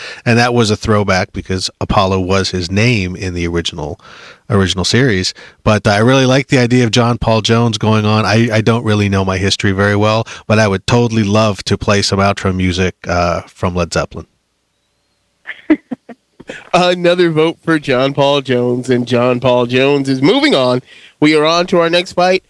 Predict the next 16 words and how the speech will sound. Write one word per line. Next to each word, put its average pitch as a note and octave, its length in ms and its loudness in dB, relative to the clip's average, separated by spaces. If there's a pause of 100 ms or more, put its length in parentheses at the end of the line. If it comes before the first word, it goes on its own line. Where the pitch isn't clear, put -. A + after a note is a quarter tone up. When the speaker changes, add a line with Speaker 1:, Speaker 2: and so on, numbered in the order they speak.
(960)
Speaker 2:
This D#3+ 320 -2
one F#3+ 340 2
is D#3+ 400 0
very, D3 360 2
very D#3+ 260 2
hard, C#3 460 0 (260)
very C#3+ 280 2
dear C#3+ 180 2
to D3 60 -2
my D3 120 2
heart. B2 300 0
It A#2+ 40 2
is B2 140 -2
Captain C3 720 0 (100)
Han D3 520 0
Solo A#2+ 640 0